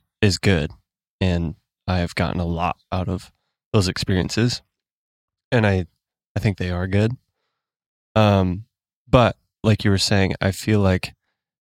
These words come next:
people come to that and are expecting instant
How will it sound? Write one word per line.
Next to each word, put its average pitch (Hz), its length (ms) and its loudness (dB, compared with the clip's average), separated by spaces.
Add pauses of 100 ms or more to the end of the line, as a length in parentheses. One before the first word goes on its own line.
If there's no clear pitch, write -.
(100)
people 92 640 4 (800)
come 107 200 4
to 113 120 2
that 110 320 2
and 95 140 2
are 87 140 2
expecting 87 800 -4 (560)
instant 90 480 -2